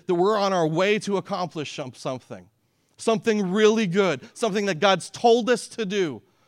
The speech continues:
like conquering Jericho, and all of a sudden Jesus gets in our way? Have you ever felt that way? We're like, "Hey, Jesus, uh, can you step aside? You're blocking the road to Jericho. You're blocking what you told me to do.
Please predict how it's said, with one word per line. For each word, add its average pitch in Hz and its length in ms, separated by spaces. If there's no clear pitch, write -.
like 185 180
conquering 214 560
Jericho, 160 640
and 175 120
all 196 60
of 208 60
a 202 40
sudden 196 220
Jesus 180 420
gets 185 260
in 202 100
our 170 140
way? 160 280
Have 175 80
you 180 80
ever 202 100
felt 180 260
that 185 160
way? 196 240
We're 170 100
like, 185 160
"Hey, 226 180
Jesus, 185 640
uh, 156 340
can 175 120
you 160 80
step - 300
aside? 196 540
You're 170 240
blocking 185 540
the 170 80
road 175 300
to 147 60
Jericho. 156 420
You're 143 140
blocking 190 460
what 165 140
you 214 240
told 240 320
me 196 120
to 175 100
do. 160 380